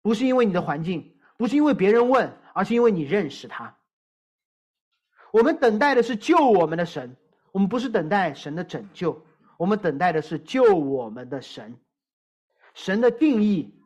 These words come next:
决定了等待的结果。我们会问等多久，等什么？圣经没有直接回答我们的问题，圣经也回答了我们的问题。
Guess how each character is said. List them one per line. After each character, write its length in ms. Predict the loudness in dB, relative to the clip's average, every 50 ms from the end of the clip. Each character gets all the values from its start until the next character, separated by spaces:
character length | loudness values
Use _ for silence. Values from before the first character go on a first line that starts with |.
| _ _ _ _ _ _ _ _ _ _
决 260 | -10 -6 -4 -4 -2
定 160 | -2 -2 -2 -2
了 80 | -2
等 260 | -2 -4 -6 -6 -4
待 140 | -4 -2 -2
的 80 | -2 -4
结 240 | -8 -10 -12 -12 -12
果。 240 | -12 -14 -18 -18 _ _ _ _ _ _ _ _ _ _ _ _ _ _ _ _ _ _ _ _ _ -10
我 60 | -6
们 160 | -4 -2 0
会 80 | 0 0
问 260 | 2 2 0 -2 -2 -6
等 260 | -6 -8 -8 -8 -6
多 240 | -4 -2 0 0 0
久， 260 | -2 -6 -8 -8 -12 _ _ _ _ _ _ _ _ _
等 220 | -6 -4 -4 -6
什 200 | -8 -10 -10 -8
么？ 280 | -4 -4 -6 -6 -8 _ _ -20 _
圣 200 | -8 -4 -2 -2
经 220 | 0 0 0 0 2
没 140 | 2 2
有 120 | 2 2 0
直 160 | 0 -2 -4
接 160 | 0 0 0
回 160 | 0 0 0
答 140 | 0 2 0
我 80 | 0 0
们 100 | -2 -2
的 60 | 0
问 180 | 0 0 -2 -4
题， 240 | -8 -12 -14 -14 -14 -16 -20 _
圣 220 | -6 -2 -2 0
经 160 | 0 0 0
也 160 | 0 0 -2
回 420 | -2 -6 -8 -4 -2 -2 0 0 0
答 160 | 0 0 0
了 60 | 0
我 100 | 0 -2
们 140 | -4 -4 -6
的 60 | -6
问 180 | -6 -6 -8 -12
题。 260 | -18 _ -20 -20